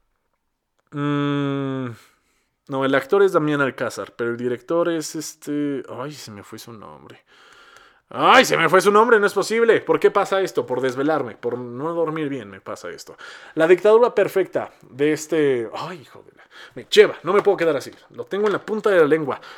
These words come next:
La dictadura perfecta de este... Eric. No, no, no, Eric no.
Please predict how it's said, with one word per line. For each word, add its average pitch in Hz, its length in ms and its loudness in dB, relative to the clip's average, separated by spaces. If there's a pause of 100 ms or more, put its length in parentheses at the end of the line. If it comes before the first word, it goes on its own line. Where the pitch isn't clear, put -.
(140)
La 143 140 -4
dictadura 165 500 0
perfecta 170 640 -2
de 139 180 -2
este... 139 1000 -6
Eric. 180 280 -8 (140)
No, 110 260 -16
no, 104 120 -18
no, 104 260 -18
Eric 123 320 -16
no. 104 240 -20